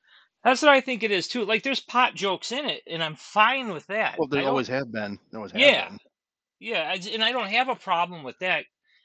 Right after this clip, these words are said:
Speaker 1: 'Cause I was talking to someone the other day, and they're like, "Well, what's your deal with pot?" And they didn't say it that way, but, um, and I'm like, "Oh, I don't have one. I ju-, I just don't," he, it's, he's changed. You know, it's, it's different when you're forcing it in there,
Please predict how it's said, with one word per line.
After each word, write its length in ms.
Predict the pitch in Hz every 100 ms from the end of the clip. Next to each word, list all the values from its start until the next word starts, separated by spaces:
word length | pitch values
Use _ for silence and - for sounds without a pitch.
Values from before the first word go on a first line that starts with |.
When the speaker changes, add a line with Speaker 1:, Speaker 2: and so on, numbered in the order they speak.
| _ _ _ 165
Speaker 1:
'Cause 80 | 180
I 60 | 277
was 80 | 349
talking 280 | 262 269 233
to 60 |
someone 380 | - 185 180 170
the 60 | 156
other 180 | 151 127
day, 220 | 131 139
and 100 | 123
they're 60 |
like, 240 | 113 104 113
"Well, 300 | 117 117 - - _
what's 200 | 123 123
your 60 | 127
deal 180 | 127 113
with 140 | 101 -
pot?" 220 | 156 147
And 180 | 120 107 - _
they 100 | 131
didn't 140 | 110 -
say 120 | 95
it 80 | 85
that 160 | 85
way, 120 | - 104
but, 200 | 104 - - - _ _ _ -
um, 380 | 127 117 113 104 107 _ _ _
and 80 | 143
I'm 40 |
like, 160 | 156 135
"Oh, 100 | 165
I 100 | 180
don't 180 | 202 156
have 360 | - 185 180 107
one. 340 | 95 101 127 _ _ _ _
I 120 | 127
ju-, 200 | 127 135 -
I 60 | 127
just 200 | 131 -
don't," 240 | 135 120 _ _ _ -
he, 180 | 143 -
it's, 200 | 165 -
he's 280 | - 185 -
changed. 480 | - 185 180 147 -
You 140 | 233
know, 180 | 247 240
it's, 260 | 240 - - - - _ _ -
it's 180 | 196 139
different 360 | 247 247 269
when 100 | 214
you're 100 | 185
forcing 540 | 143 170 170 156 160 135
it 120 | 117
in 240 | 123 131 120
there, 320 | 104 92 -